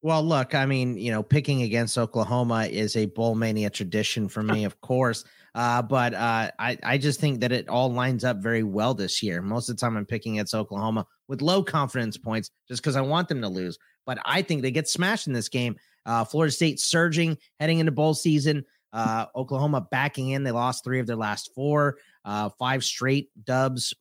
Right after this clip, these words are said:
for Florida State. Give me Florida State. Give me thirty-eight points on 'em.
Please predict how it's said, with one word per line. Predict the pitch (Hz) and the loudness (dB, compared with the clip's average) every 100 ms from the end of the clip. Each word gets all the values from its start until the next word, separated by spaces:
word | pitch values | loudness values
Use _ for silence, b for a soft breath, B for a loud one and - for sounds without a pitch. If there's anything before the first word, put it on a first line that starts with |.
| - | -8
for | 123 123 | -2 -2
Florida | - 123 101 | 0 -2 -2
State. | - 143 160 _ _ - | 0 0 0 _ _ -8
Give | |
me | 120 | -8
Florida | - 135 120 | -2 0 0
State. | 135 139 | -2 0
Give | 123 | -2
me | 123 | -2
thirty-eight | 127 123 123 - | 0 0 0 -2
points | 117 110 95 | -6 -6 -8
on | 71 | -10
'em. | 65 | -12